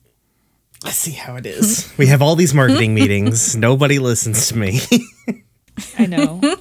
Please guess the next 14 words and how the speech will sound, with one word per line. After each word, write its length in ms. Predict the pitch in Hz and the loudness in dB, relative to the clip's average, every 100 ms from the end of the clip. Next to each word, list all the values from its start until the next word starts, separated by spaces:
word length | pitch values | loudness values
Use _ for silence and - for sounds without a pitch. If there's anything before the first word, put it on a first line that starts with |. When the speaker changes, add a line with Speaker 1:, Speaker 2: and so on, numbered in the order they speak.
| - - 302 359 _ 247 - _ _ _ _ _ _ _ _ _ _ _ _ _ _ _ _ _ _ | -12 -12 -10 -10 _ -12 -12 _ _ _ _ _ _ _ _ _ _ _ _ _ _ _ _ _ _
Speaker 2:
Uh, 300 | 247 240 247 | 0 2 2
Speaker 3:
Since 280 | - 269 277 | 0 -2 0
Speaker 2:
but 80 | 330 | 2
Speaker 3:
when 40 | |
Speaker 2:
today 80 | 415 | 2
we're 40 | 403 | 2
Speaker 3:
has 80 | |
Speaker 2:
having 180 | 330 262 | 2 0
Speaker 3:
Adrian 300 | 254 262 254 | 0 2 0
Speaker 2:
downtime. 260 | 226 208 208 _ _ | -2 -6 -8 _ _
Speaker 1:
Mm-hmm. 680 | 135 135 151 _ _ _ 240 | -14 -14 -16 _ _ _ -10
Speaker 2:
Mm-hmm. 140 | 262 285 - _ - _ _ - | -8 -8 -12 _ -20 _ _ -10
Go 80 | - | -4
ahead. 160 | 240 | -4